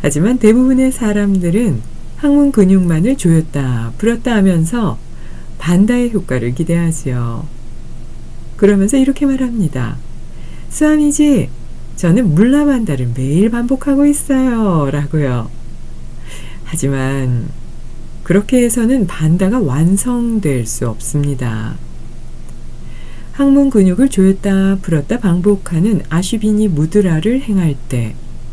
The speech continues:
그 흐름이 일곱 번째, 그 흐름이 일곱 번째 차크라인 머리 꼭대기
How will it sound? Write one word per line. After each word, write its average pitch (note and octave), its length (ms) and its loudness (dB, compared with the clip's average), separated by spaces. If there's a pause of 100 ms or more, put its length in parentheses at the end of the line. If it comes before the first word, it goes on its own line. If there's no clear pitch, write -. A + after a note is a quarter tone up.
(600)
그 F#3+ 120 4
흐름이 F#3 400 2
일곱 G#3 680 4 (200)
번째, E3+ 540 0 (2750)
그 A3 160 6
흐름이 G#3 380 4
일곱 G#3 540 2
번째 F#3 440 0
차크라인 G#3+ 680 0
머리 D#3 280 2 (100)
꼭대기 A3 760 0